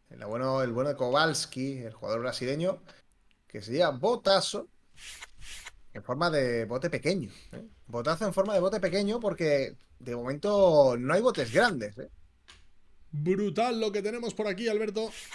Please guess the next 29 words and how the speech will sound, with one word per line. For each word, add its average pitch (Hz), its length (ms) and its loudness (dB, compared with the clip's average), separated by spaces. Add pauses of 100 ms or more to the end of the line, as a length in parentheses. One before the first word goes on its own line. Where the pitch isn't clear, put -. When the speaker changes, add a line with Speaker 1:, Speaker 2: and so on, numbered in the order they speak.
(1400)
Speaker 2:
J 160 480 -10
nueve 160 280 -8
off 170 140 -8
ahora 170 200 -6
Yuri, 165 280 -2
que 143 240 -4
no 160 160 -4
la 185 120 -2
va 185 80 -2
a - 20 -2
enchufar 180 440 -4
al 175 120 -2
mazo 175 500 -2
el 175 140 0
jugador 175 440 -2
short 202 240 -2
stack. - 400 -6 (380)
Yuri, 202 260 -4
que 190 100 2
venía 220 220 2
último, 196 460 2
¿eh, 196 60 -2
Alberto? 190 300 -4
Venía 196 240 -4
último, 202 380 -2
venía 196 220 0
nueve 202 240 2
de 175 80 0
nueve. 202 380 0